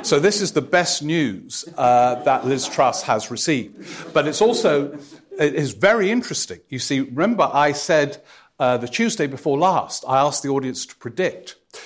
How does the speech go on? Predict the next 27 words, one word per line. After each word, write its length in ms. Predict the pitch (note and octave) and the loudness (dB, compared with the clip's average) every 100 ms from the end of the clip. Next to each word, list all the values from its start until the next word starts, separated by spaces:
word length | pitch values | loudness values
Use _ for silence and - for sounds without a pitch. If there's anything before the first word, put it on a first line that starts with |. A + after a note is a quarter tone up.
| - - | -20 -2
whether 280 | B2+ B2 | 0 2
Keir 300 | B2 - E3+ | -2 -4 -2
Starmer, 580 | C#3+ - G3+ G#3 D#3 - - _ _ - - _ - | -2 -2 0 0 0 -6 -14 _ _ -20 -20 _ 0
uh, 160 | B2 B2+ | 2 2
would 140 | B2 | -2
win 480 | B2 C3+ C#3 B2+ - - | -2 0 0 -4 -10 -18
the, 460 | B2+ B2 A#2+ A#2 A#2 | -8 -4 -4 -6 -8
would 160 | B2+ | -8
be 140 | B2 C3+ | -6 -6
the 80 | B2 | -2
Prime 260 | D3 C3+ | 2 2
Minister 340 | C3 B2 - A#2 | 0 -4 -6 -2
after 320 | B2+ B2 - | -2 -2 -4
next, 420 | C#3 D#3+ - - | -2 -2 -4 -10
and 140 | A#2+ A#2 | -10 -8
a 20 | |
majority 540 | A2+ A2+ F3 G3 G3 | -8 0 2 2 -2
predicted 480 | G#2+ G#2+ A2 - G#2 | -14 -16 -16 -16 -14
he 60 | A#2+ | -6
wouldn't 300 | D#3 D#3 G#2 | -4 -4 -6
be. 220 | G2 - - - - | -12 -12 -20 -20 -2
Now, 160 | B2+ B2 | 0 4
by 240 | C3 - - | 2 2 2
implication, 960 | G#3 G#3+ F#3+ - G3 G3 - - - _ _ - - | 2 0 -6 -4 -2 -2 -6 -10 -16 _ _ -6 2
by 260 | C3+ C#3 | 2 4
a 200 | C#3 A#2+ | 0 0
landslide 960 | A#2+ C#3 F#3 A3 G3 - B2 F2 - | 2 4 4 4 0 -2 0 -2 -6